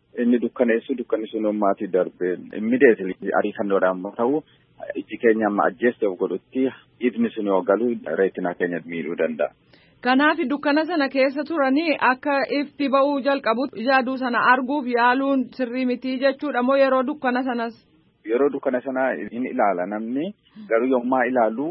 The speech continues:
Speaker 1: yommaa aduun itti bahu sanatti miidhuu waan danda'uufi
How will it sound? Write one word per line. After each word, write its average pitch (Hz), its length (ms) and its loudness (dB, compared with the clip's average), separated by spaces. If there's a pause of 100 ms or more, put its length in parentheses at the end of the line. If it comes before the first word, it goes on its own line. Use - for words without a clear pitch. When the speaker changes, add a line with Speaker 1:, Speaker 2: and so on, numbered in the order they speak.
(400)
Speaker 1:
yommaa 117 400 2
aduun 123 260 -2
itti 117 220 -10
bahu 127 240 0
sanatti 98 680 -6 (500)
miidhuu 113 480 -4
waan 110 180 0
danda'uufi 113 580 -4